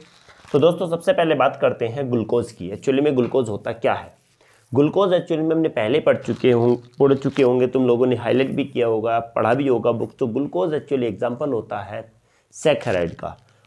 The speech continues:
मोनोसैकराइड का। ये हम पहले इस क्लास में डिस्कस कर चुके हैं, लास्ट क्लास में। Means, first of all, the glucose, glucose is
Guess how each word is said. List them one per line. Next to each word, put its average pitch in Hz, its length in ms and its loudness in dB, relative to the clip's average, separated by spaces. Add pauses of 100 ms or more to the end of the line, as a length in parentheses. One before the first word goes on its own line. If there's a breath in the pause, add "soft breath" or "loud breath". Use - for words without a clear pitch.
(100)
मोनोसैकराइड 123 840 2
का। - 220 -12 (260 soft breath)
ये 131 60 6
हम 151 120 2
पहले 123 260 2
इस 127 120 -2
क्लास 104 340 -4
में 123 140 -2
डिस्कस 131 300 -4
कर 110 140 -4
चुके 98 300 -10
हैं, 110 140 -6
लास्ट 131 260 -4
क्लास - 320 -12
में। 82 160 -18 (400 soft breath)
Means, 135 200 0 (400 loud breath)
first 156 260 2
of 190 100 -4
all, 185 180 2
the 127 120 2
glucose, 110 560 0 (1600)
glucose 156 580 0
is 131 260 -2